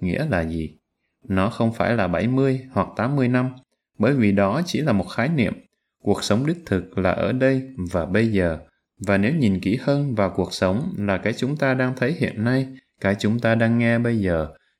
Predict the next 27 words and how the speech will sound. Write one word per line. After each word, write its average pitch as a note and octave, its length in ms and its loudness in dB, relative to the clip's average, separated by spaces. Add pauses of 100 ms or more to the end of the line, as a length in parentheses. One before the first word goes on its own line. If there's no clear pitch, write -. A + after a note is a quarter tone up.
cái F#2 120 0
chúng G#2 220 0
ta G#2 140 4
đang G2 280 2
ngửi, F2 360 0 (320)
thân G2 240 2
chúng G#2 220 0
ta A2 180 2
đang A2+ 180 0
cảm C3 280 -4
nhận C3 180 0 (160)
trong A#2 140 2
hiện A#2+ 280 -2
tại, - 280 -2 (320)
cái F2+ 180 2
chúng G#2+ 200 0
ta G#2 140 4
nếm, G2+ 360 4 (480)
điều G#2 200 2
chúng C3 220 0
ta C3+ 180 2
đang C#3 180 0
suy C3+ 200 0
nghĩ. C3 440 0 (600)
Cuộc F#2 240 0
sống F#2 220 2
đích D3+ 120 0